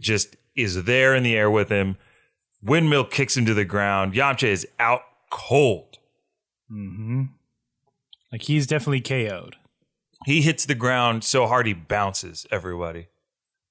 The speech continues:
Speaker 1: It's
Speaker 2: Oof,
Speaker 1: bad.
Speaker 2: we all know that's, uh, no good.
Speaker 1: It's, uh, he, he's no good.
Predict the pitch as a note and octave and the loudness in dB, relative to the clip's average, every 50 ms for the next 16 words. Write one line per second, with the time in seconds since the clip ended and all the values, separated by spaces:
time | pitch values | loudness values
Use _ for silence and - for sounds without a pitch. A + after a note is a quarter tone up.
0 | _ _ _ - A#2+ A#2 A2+ G#2+ A2 G#2+ G#2 G2+ G#2+ C3+ C#3 C3 B2 A#2+ A#2+ A#2+ | _ _ _ -4 -2 -2 -2 0 0 0 2 2 0 0 0 0 0 0 0 -2
1 | A#2 A#2+ B2 B2+ - - - - - A#2+ A#2 A#2 A2+ A2+ B2 C#3 C3 B2+ C#3+ D3 | -2 -2 -2 -2 -2 -2 -2 -2 0 0 -2 -2 0 0 0 0 2 2 2 2
2 | C#3+ A2+ G2+ F#2+ F#2 E2 - G#2 G2 F#2 F#2+ F#2+ F#2 F#2+ F#2+ A#2 A2+ A#2 A#2+ B2 | 2 0 -2 -6 -8 -8 -4 -4 -2 -2 -2 -2 -2 -2 -2 -4 -6 -6 -6 -8
3 | - _ D#3+ C3+ A#2 - - C#3 D3 D3+ D#3 E3 E3 C#3+ C#3 C#3 B2+ G#2+ G2 - | -8 _ -6 -6 -6 -6 -10 -12 -4 0 2 2 2 4 4 2 2 0 -2 -8